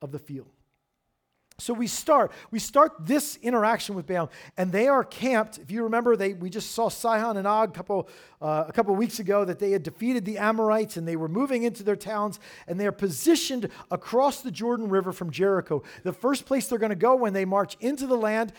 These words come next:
when they cross the Jordan River, is Jericho, and we're probably just weeks or months away from them crossing the, the Jordan River and going and defeating Jericho.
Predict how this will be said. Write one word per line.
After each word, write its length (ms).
when 80
they 100
cross 300
the 80
Jordan 260
River, 260
is 200
Jericho, 520
and 80
we're 80
probably 340
just 240
weeks 440
or 160
months 440
away 360
from 180
them 200
crossing 680
the, 100
the 80
Jordan 320
River 300
and 140
going 300
and 100
defeating 380
Jericho. 420